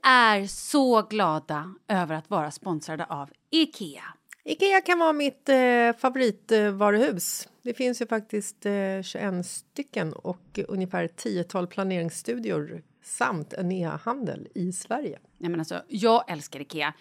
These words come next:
Speaker 1: Just nu, när också så här, sommaren ändå är runt hörnet, det måste vi ju säga.
Speaker 2: Mm.
Speaker 1: Bara så här, jag vill bara gå ut, jag vill bara odla,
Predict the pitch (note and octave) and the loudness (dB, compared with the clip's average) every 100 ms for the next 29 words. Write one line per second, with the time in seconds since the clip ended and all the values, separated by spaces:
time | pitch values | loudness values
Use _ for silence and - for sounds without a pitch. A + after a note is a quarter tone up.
0 | - B3+ E4+ - A#3 F#3 F3+ C#4+ _ _ | 2 6 6 6 2 4 4 0 _ _
1 | - A3+ A#3+ A#3+ - G#3+ F3 F3 - D4+ | -2 0 2 -2 -4 -6 -4 -6 0 6
2 | B3+ A#3+ A#3 - G#3+ F#3+ F3 - - C4+ | 8 8 6 2 0 2 2 2 6 8
3 | B3+ A3 F3 F3 C#3+ D#3 - F#3 - D#3 | 8 4 2 0 0 -2 -4 -4 -4 -8
4 | D3+ C#3+ D3 C3 E3+ - G3 A3+ E4+ _ | -10 -8 -8 -6 -6 -2 2 2 0 _
5 | - C4+ B3 - F3+ - C4+ A#3+ A3+ - | -4 0 0 -2 -4 0 0 2 -2 -2
6 | B3 D3+ F3 F#3 F3 - E4+ D4+ G#3+ - | -4 -4 -6 -6 -10 -4 2 2 0 -4
7 | B3 C#4+ | 0 0